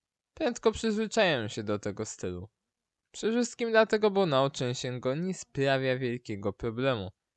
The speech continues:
Nieco gorzej jest, jeśli chce się go opanąć do perfekcji.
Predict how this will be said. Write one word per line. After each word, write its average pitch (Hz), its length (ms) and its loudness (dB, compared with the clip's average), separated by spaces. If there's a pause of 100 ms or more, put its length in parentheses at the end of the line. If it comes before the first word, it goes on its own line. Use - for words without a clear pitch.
(480)
Nieco 170 300 2
gorzej 110 380 2
jest, 101 160 -2
jeśli 110 220 -6
chce 104 200 -8
się 104 140 -6
go 107 140 0
opanąć 107 420 0
do 95 140 -6
perfekcji. - 720 -6